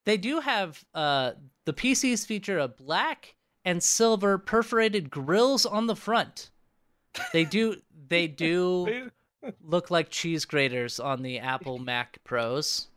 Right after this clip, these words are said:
Speaker 1: They do look like
Speaker 2: If,
Speaker 1: that.
Speaker 2: if it wasn't for that, I would think that these look all right. But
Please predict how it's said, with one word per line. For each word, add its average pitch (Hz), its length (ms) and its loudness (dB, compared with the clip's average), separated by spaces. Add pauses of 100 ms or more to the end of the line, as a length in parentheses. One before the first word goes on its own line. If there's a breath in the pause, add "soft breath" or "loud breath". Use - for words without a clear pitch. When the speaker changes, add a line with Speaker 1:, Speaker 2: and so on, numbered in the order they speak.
(480)
Speaker 1:
They 139 100 -8
do 139 180 -2
look 123 260 -4
like 117 160 2
Speaker 2:
If, 151 80 4
Speaker 1:
that. 110 240 0
Speaker 2:
if 143 160 -2
it 180 120 2
wasn't 170 440 0 (180)
for 180 280 2
that, 139 480 0 (520)
I 147 120 2
would 156 180 -2
think 185 260 0
that 180 140 -6
these 147 200 -4
look 147 300 0
all 143 200 6
right. 123 340 0 (680)
But 135 380 0